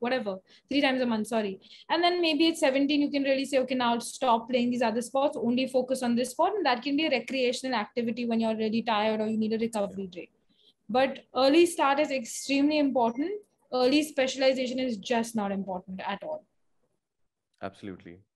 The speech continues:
Speaker 2: Absolutely. And I think parents, uh, who are listening in will definitely take this back. And, uh, I think we'll, we'll see a lot more enrollments for, for other sports outside of football now suddenly after this podcast, I feel. Uh,
Speaker 1: <laughs>
Speaker 2: the way,
Speaker 1: Good.
Speaker 2: the way it's, the way it's
Speaker 1: Everybody can
Speaker 2: going.
Speaker 1: be
Speaker 2: But
Speaker 1: happy.
Speaker 2: that's, but that's good.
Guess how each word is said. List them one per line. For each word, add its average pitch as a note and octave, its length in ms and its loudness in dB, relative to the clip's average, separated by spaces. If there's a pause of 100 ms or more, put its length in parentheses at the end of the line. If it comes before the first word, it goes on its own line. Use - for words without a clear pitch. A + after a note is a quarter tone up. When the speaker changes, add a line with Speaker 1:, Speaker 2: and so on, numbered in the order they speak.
(180)
Speaker 2:
Absolutely. G#2+ 420 -6
And A2+ 80 0
I A#2+ 40 -2
think C#3+ 220 -4 (380)
parents, C#3 680 0
uh, A#2 200 -6
who B2 120 -6
are - 20 -2
listening A#2+ 360 -4
in C3+ 140 0
will B2+ 200 0
definitely A#2+ 580 -4
take G#2+ 260 -6
this A#2 160 -8
back. G#2+ 320 -6
And, G#2 300 -8
uh, F#2 300 -4 (480)
I G2+ 80 -4
think D3+ 160 2
we'll, C3+ 180 -2
we'll B2+ 180 -2
see C3+ 200 0
a C#3+ 60 4
lot A#2 260 2
more B2+ 160 0
enrollments A2+ 640 -2
for, A#2 340 0
for A2+ 320 -2
other F#2+ 220 -6
sports A2 320 -4
outside G#2 320 0
of A2 100 -2
football G2 300 -2
now F#2 180 -2
suddenly F#2 380 -4
after F2 220 -4
this F#2 160 -8
podcast, F2 500 -8
I F2 120 -6
feel. D#2+ 200 -12 (480)
Uh, F#2 140 -6 (100)
Speaker 1:
<laughs> - 80 -12
Speaker 2:
the A2 120 0
way, E4 120 6
Speaker 1:
Good. G#2+ 80 2
Speaker 2:
the A2 100 -4
way G#2+ 140 -2
it's, A2+ 200 -6
the - 120 -8
way G#3 140 -2
it's - 120 -4
Speaker 1:
Everybody C4+ 40 -6
can C4+ 80 -4
Speaker 2:
going. - 160 -6
Speaker 1:
be B3 100 -4
Speaker 2:
But A#3 60 -2
Speaker 1:
happy. G#3+ 180 -4
Speaker 2:
that's, F3 240 -8 (140)
but G#2+ 100 -8
that's A#2+ 180 0
good. A#2+ 220 -2